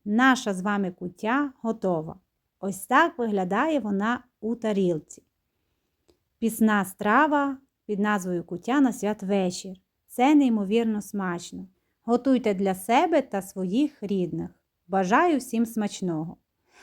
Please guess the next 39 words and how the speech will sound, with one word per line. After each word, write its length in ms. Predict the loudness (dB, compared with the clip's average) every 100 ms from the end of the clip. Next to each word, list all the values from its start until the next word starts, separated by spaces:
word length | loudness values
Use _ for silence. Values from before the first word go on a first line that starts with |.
| -6
Ну 120 | 4 6
а 120 | 6
я, 200 | 6 2
в 40 |
свою 260 | 0 -4 -4
чергу, 400 | -2 -2 -2 -6
прощаюся 800 | -4 -4 -2 2 2 2 -4 -4
з 60 |
вами. 420 | -2 0 0 -2 -8 _ _ _
Дякую 540 | 2 4 4 2 -2
за 140 | 0 -2
те, 200 | -2 -4
що 180 | -4
були 240 | -4 0 2
разом 300 | 2 0 -2
зі 120 | 0
мною 300 | 2 4 4
на 160 | 2 0
каналі 580 | -2 0 2 2 0 -2
Мамина 440 | -2 0 0 -2
Помічниця. 760 | -2 -4 -4 -4 -4 -4 -10 -20 _ _ _ _ _
Також 380 | -2 4 4
запрошую, 680 | 4 0 2 2 2 -2 -6
підписуйтеся 720 | -6 -6 -4 -2 -4 -4 -4
на 100 | -2
мій 200 | 0 0
канал 500 | -2 -2 0 2 2
дзвіночком, 680 | 0 0 2 2 0 -4 -8
для 140 | -2 -2
того, 340 | 2 2 2
щоб 260 | 0 -2 -2
вам 320 | 0 0 0
могли 240 | 0 -2
приходити 640 | -4 -6 -2 -2 0 -2 -6
сповіщення 800 | -6 -6 0 0 0 4 4 4
про 240 | 0 -4
мої 420 | 0 -2 0 2
нові 460 | 4 2 -2 0 0
смачні 800 | 0 -6 -6 -4 -2 0 0